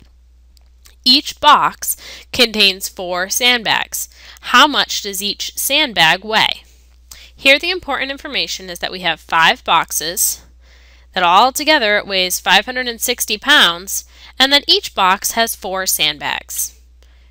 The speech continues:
And we want to know how much each sandbag weighs.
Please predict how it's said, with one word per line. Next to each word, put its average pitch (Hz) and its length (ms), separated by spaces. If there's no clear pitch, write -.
And 269 100
we 392 100
want 403 180
to 349 60
know 254 160
how 214 200
much 214 320
each - 400
sandbag 165 640
weighs. - 580